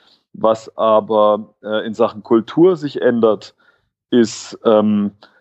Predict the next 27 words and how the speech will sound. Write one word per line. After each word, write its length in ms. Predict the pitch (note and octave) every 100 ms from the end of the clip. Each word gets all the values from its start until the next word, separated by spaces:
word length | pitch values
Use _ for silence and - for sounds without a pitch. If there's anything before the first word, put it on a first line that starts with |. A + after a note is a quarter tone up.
| _
also 280 | A2 G2 F#2+
wenn 180 | A#2+ D#3+
man 180 | D3+
es 180 | B2 -
geschafft 460 | A#2 - C#3+ - -
hat, 320 | G2+ - - _ _ _ _ _ _ _ -
jetzt 240 | G#2 -
beispielsweise 760 | - A2 - A2 - G#2 G2+ G2
vor 220 | - G2+
zwanzig 460 | - G#2+ G#2 G2
Jahren, 340 | G#2+ A#2+ B2+ G2+
wenn 60 |
ich 100 | G2+
das 220 | - G#2 -
angucke, 580 | A#2 A#2 A2+ A2 G2 - _ _ _
eine, 640 | - G#2+ A2 A2 G2+ F#2+ - _ _ _ _
äh, 260 | - F#2+ F2
Sch-, 300 | - - - D#2+ - -
Kultur 500 | - C3 G#2 D3 E3+
der 160 | A#2 G#2
schlanken 540 | - G2+ G#2 A2+ G#2+
Produktion 880 | - G#2+ G2+ - - A2 G#2 G2 F2
oder 260 | D2 F#2+ F#2+
des, 460 | F#2 F#2+ - - _ _ _ - _ _
des 160 | - -
kontinuierlichen 800 | A#2+ A#2+ B2 A2 G#2+ G#2+ A2 G2+
Verbesserungsprozesses 1300 | F#2+ F#2+ G#2+ G#2+ G2+ - - G2+ - G2+ G#2 -